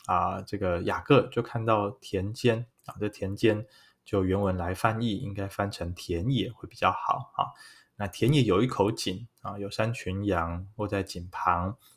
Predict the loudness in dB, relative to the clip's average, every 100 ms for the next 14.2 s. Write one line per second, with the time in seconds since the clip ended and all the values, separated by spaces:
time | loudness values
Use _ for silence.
0 | _ -12 -8 0 4 4 4 2 0 2
1 | 0 0 0 -2 -8 _ _ -4 -4 -4
2 | 2 6 8 6 2 -10 -8 -6 -4 -2
3 | -2 -4 0 0 0 -4 -6 -6 -6 -4
4 | -4 -4 2 4 4 -2 _ 0 2 2
5 | 0 -10 -4 2 6 6 6 4 4 0
6 | 2 0 0 -4 -2 0 0 -2 -20 _
7 | -6 -4 0 0 0 4 6 4 -2 -6
8 | -6 -6 -6 0 2 8 6 6 -4 -6
9 | -8 -6 -6 -8 _ _ _ _ -8 -4
10 | -4 0 4 2 2 -6 -8 -10 -14 _
11 | -20 _ _ 2 2 2 2 6 4 4
12 | 4 2 2 -4 -4 0 0 0 0 -2
13 | 0 -2 4 4 2 -8 -6 -2 -2 2
14 | 2 2